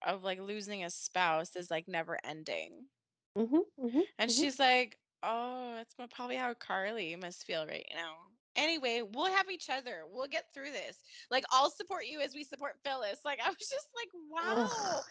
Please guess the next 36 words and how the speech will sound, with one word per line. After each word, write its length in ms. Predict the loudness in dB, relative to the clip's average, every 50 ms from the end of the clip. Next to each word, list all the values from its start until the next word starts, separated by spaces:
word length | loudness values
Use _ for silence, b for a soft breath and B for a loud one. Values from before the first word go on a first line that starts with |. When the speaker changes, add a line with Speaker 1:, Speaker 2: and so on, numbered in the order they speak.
| B B B B B B _
Speaker 1:
These, 240 | 0 2 2 4 4
Speaker 2:
Yeah. 180 | 2 2 2 0
Speaker 1:
like, 120 | -2 -4 -4 0
massive, 520 | 2 2 2 2 0 -4 -8 -10 -10 -10
significant 840 | -12 -14 -14 -14 -12 -10 -12 -12 -12 -12 -14 -12 -10 -8 -8 -10 -10 _
moments 500 | -8 -6 -4 -4 -4 -6 -8 -10 -10 -8 -8
are 100 | -8 -6
happening 680 | -4 -2 0 0 0 _ -4 -6 -4 -6 -8 -10 -12 -14 -6
where 200 | -4 -2 -2 -2
reality 580 | -2 -2 0 2 2 2 2 0 -4 -8 -12 -10
hits 300 | -10 -10 -10 -10 -8 -8
her, 140 | -6 -6 -6
and 160 | -8 -8 -10
she's 380 | -10 -6 -4 -4 -4 -4 -6 -8
just, 240 | -8 -10 -8 -2
like, 200 | 0 0 0 0
knocking 420 | -2 0 0 2 2 0 -2 -6 -8
'em 120 | -6 2
back. 300 | 4 6 6 6 2 -2 -6 _ _ 0
"Nope, 240 | 2 4 4 4 2 _
bye-bye, 340 | -2 -2 0 2 0 0 -2 -4
reality. 600 | -6 -2 2 4 4 4 2 4 4 4 4 6
Stay 340 | 6 4 4 4 2 0 0
over 180 | -2 -2 -4
there. 260 | -4 -4 -4 -4 -6
Speaker 2:
<laughs> 680 | -8 -10 -10 -12 -12 _ _ _ _ _ _ _ _ _
Speaker 1:
Stay 280 | -14 -6 -2 -2 0 0
over 140 | -2 -4 -8
there. 220 | -10 -10 -10 -10 B B B B B B
I 160 | 0 0 0
left 340 | 2 2 0 0 0 -4 -8
you 120 | -8 -6 -6
in 140 | -6 -8
Port 280 | -8 -6 -6 -6 -6 -6
Charles." 560 | -6 -4 -2 -2 -2 -4 -6 -8 -10 -12 -16 _ _ _ _ _ -6 -6
Like, 140 | -6 -6